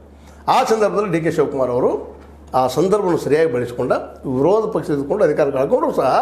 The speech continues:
ಏನ್ ಮಾಡಿದ್ರಪ್ಪ ಅಂತಂದ್ರೆ <clears throat> ಕಾಂಗ್ರೆಸ್ ನಡ್ಕೊಂಡ್ ಬಂದ್ಬಿಟ್ರು. ಹೀಗಾಗಿ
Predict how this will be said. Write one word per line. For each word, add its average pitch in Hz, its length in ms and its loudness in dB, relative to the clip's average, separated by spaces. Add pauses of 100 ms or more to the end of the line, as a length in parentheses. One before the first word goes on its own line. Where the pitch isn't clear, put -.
(880)
ಏನ್ 175 120 2
ಮಾಡಿದ್ರಪ್ಪ 139 380 0
ಅಂತಂದ್ರೆ 123 440 0 (760)
<clears throat> - 760 -20
ಕಾಂಗ್ರೆಸ್ 175 360 2
ನಡ್ಕೊಂಡ್ 131 360 0
ಬಂದ್ಬಿಟ್ರು. 120 380 0
ಹೀಗಾಗಿ 214 360 4